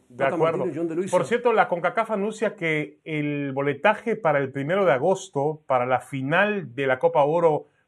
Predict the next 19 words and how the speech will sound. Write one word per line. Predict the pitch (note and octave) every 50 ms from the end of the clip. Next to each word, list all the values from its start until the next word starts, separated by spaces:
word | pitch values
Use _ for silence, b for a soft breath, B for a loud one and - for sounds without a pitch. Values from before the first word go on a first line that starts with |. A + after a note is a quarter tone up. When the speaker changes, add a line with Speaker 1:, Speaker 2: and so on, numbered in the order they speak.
| b
Speaker 1:
donde | - B2 C3 C#3 A#2+
se | B2
espera | A2+ G#2 - F3+ F3+ E3 D#3+
que | C#3+
Speaker 2:
Está | C#3 D3+
Speaker 1:
llegue | D3 D#3
Speaker 2:
agotado. | - - D#3 E3
Speaker 1:
México | D3+ D#3+ C#3+ - - C#3+ C#3+ C#3+
Speaker 2:
Está | - C#3
agotado. | C#3 D3+ C3 - E3
Speaker 1:
contra, | D#3 D#3 D3+ D3 D#3 C#3+ C#3+ C#3+ C#3 C3+ C3+ - - _ _
eh, | - C3 C3 C3 B2+ B2+
contra | - B2+ A#2+ A#2+
el | A#2+ A#2+
que | - B2
sea, | - - E3+ E3+ D3+ D3+ D3+
contra | C#3+ A#2+ G2 A2
Estados | G#2 A#2 C3 C3 B2+ A#2+
Unidos, | B2+ B2+ C#3+ D3+ D3+ D#3+ E3 E3 -